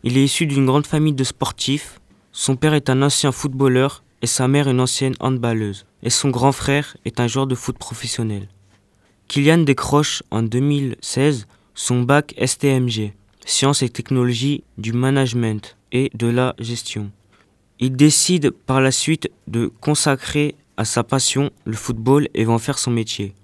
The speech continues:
Il a commencé le football à l'A S Bondy en deux mille onze. Il entre à l'Institut national du football à Clairefontaine. À dix-sept ans, il est le plus jeune buteur de l'histoire du football français.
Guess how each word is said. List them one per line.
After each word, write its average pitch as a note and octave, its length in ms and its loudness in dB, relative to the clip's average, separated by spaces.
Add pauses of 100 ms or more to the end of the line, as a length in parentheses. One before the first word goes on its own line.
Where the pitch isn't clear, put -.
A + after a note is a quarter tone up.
(460)
Il B2 160 0
a B2+ 40 0
commencé D3+ 420 4
le C3+ 80 2
football C3+ 560 0
à G#2+ 140 -2
l'A B2+ 200 0
S B2+ 160 -2
Bondy A#2+ 500 -2 (220)
en A2 120 -2
deux A#2+ 120 -2
mille C3+ 280 2
onze. A#2 340 -2 (360)
Il B2 200 -2
entre D#3 400 2
à B2+ 80 2
l'Institut C#3 540 -2
national C3 520 2
du B2 100 -4
football B2 600 0 (200)
à A#2 100 0
Clairefontaine. A#2 920 -4 (600)
À B2 120 0
dix-sept D3+ 440 0
ans, E3 220 4 (260)
il C3+ 120 2
est D3+ 100 6
le D3+ 140 2
plus C3 240 -2
jeune D#3 260 4
buteur D3 600 -2
de B2 100 -2
l'histoire A2+ 560 -4 (100)
du B2 100 -6
football C#3 420 0
français. A2 500 -6